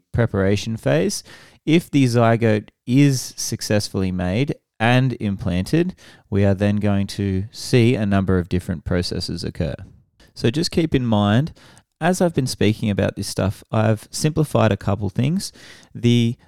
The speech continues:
zygote itself, um, once formed, does start to undergo mitosis immediately. And as it's dividing into four cells and then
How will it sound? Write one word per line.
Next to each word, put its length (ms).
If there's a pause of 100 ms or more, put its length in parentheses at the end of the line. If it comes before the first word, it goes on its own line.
(100)
zygote 600
itself, 800
um, 280
once 580 (380)
formed, 480 (500)
does 300
start 320
to 120
undergo 480
mitosis 760
immediately. 640
And 140
as 160
it's 160
dividing 580
into 220
four 320
cells 420
and 140
then 120